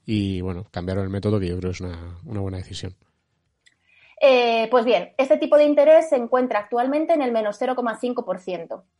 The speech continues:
Speaker 2: Y entonces tú con estos datos a lo mejor te preguntas, ¿cómo es posible que el Euribor subiese hasta máximos que no se veían desde dos mil dieciséis en abril?
Speaker 1: Mm.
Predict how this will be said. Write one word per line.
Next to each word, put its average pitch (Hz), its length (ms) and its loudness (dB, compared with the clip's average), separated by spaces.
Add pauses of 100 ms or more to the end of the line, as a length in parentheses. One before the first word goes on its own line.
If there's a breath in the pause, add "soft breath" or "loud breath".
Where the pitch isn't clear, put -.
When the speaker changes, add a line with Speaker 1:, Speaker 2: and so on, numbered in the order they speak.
(160)
Speaker 2:
Y 247 100 -2
entonces 247 460 -2
tú 294 120 0
con 262 160 2
estos 285 260 -2
datos 294 440 2
a 220 80 -2
lo 214 80 -2
mejor 214 320 0
te 285 80 2
preguntas, 190 560 -4
¿cómo 254 200 0
es 269 60 -8
posible 277 480 -2
que 254 60 -4
el 220 80 -4
Euribor 247 480 -4 (180)
subiese 247 340 0
hasta 285 180 0
máximos 285 500 -2
que 254 80 -6
no 226 100 -2
se 240 100 -6
veían 247 200 -2
desde 226 180 -4
dos 202 140 -2
mil 226 100 -4
dieciséis 254 440 -4
en 247 100 -6
abril? 254 320 -6 (200)
Speaker 1:
Mm. 101 220 -12